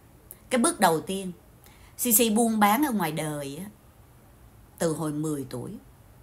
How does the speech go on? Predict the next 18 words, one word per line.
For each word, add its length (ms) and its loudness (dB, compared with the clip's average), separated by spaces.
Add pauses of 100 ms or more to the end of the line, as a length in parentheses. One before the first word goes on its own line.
(720)
Cho 100 2
nên 220 6
nếu 120 6
mở 360 6
tiệm 340 -2 (120)
bán 400 4
mặt 300 0
đối 240 2
mặt 260 2
với 100 -4
khách 200 -6
hàng, 380 -2 (840)
C 40 -10
C 200 -2
giỏi 420 0
lắm 340 -2
các 200 -4
bạn. 140 -8